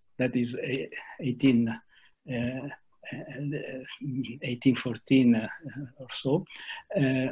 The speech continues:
<clears throat> pro-, prove. Uh, so on the basis, um, of, of properties of the rarefied gases,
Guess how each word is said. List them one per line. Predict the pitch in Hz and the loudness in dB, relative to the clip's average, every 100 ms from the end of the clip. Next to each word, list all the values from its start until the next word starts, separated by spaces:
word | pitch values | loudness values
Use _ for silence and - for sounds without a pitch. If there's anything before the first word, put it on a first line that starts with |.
| - - | -6 0
<clears throat> | - 226 - - _ - - 175 185 - _ | 4 4 0 -10 _ -20 -14 -12 -12 -16 _
pro-, | - 156 - - | 0 2 2 2
prove. | - 135 - - _ - - - | 6 6 6 -6 _ -20 -18 -10
Uh, | 156 - - - | -10 -10 -14 -8
so | - 165 139 117 - _ - | 0 4 4 4 -4 _ 2
on | 156 | 4
the | 151 160 | 6 4
basis, | 160 196 202 196 208 170 - - 156 - - | 8 12 12 10 4 4 2 -2 -2 -4 0
um, | 139 127 120 - - | 2 2 0 -4 2
of, | 143 139 | 2 2
of | 143 - | -2 4
properties | 160 156 139 120 127 - | 6 6 2 2 2 2
of | 139 127 127 | 0 -2 2
the | 135 123 | 4 4
rarefied | 131 123 120 156 147 139 | 4 2 2 4 6 6
gases, | 135 143 147 185 - | 4 4 2 -2 -4